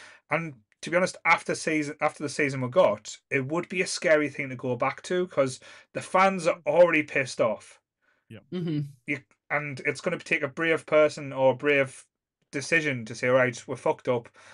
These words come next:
Speaker 1: Let's try and fix it." And the fans are going, "Well, we're pissed off at you. You're gonna have to make it really, really good." So they left that time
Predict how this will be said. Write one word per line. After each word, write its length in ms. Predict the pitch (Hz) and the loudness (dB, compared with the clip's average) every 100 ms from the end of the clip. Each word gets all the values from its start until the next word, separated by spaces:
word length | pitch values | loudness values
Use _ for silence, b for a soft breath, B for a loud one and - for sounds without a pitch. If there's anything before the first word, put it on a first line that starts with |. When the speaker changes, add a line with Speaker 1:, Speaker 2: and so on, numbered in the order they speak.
| B B _ - | B B _ 0
Speaker 1:
Let's 260 | 143 147 - | 2 2 -2
try 200 | 139 131 | -2 -2
and 140 | 127 | -2
fix 300 | 165 156 - | -4 -4 -4
it." 120 | 123 | -6
And 100 | 123 | -6
the 60 | 123 | -6
fans 260 | 139 135 | -4 -2
are 40 | 123 | -2
going, 160 | 123 123 | -2 -2
"Well, 140 | 123 | -2
we're 80 | 117 | -2
pissed 260 | 127 117 | -8 -2
off 100 | 135 | 0
at 80 | 131 | 0
you. 120 | 120 | -4
You're 160 | 117 117 | -6 -4
gonna 140 | 131 | -4
have 100 | 135 - | -4 -6
to 60 | |
make 160 | 123 127 | -8 -8
it 80 | 120 | -8
really, 340 | 127 135 123 | -2 0 0
really 220 | 120 120 | -2 -4
good." 280 | 120 160 110 | 0 0 0
So 120 | - | -4
they 80 | 139 | -2
left 260 | 165 175 - | 0 0 -2
that 160 | 139 _ | -8 _
time 540 | - 190 143 107 110 | -2 0 0 -2 -10